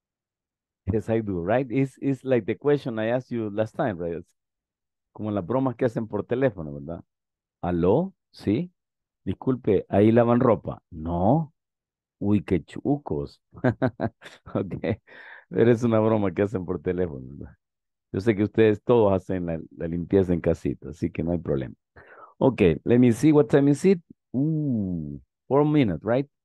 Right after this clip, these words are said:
The frequency adverb, right? El uso de los adverbios de frecuencia. So, we use the frequency adverb to show the frequency with which you make the, the action, right? ¿Con qué frecuencia hacen ustedes la acción?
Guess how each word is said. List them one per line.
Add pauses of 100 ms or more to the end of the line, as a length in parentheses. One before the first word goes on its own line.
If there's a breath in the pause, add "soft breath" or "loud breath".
(720)
The (400)
frequency
adverb,
right?
El
uso
de
los
adverbios
de
frecuencia. (640)
So, (140)
we
use
the
frequency
adverb
to
show
the (100)
frequency
with
which (300)
you
make
the,
the
action,
right?
¿Con
qué
frecuencia
hacen
ustedes
la
acción?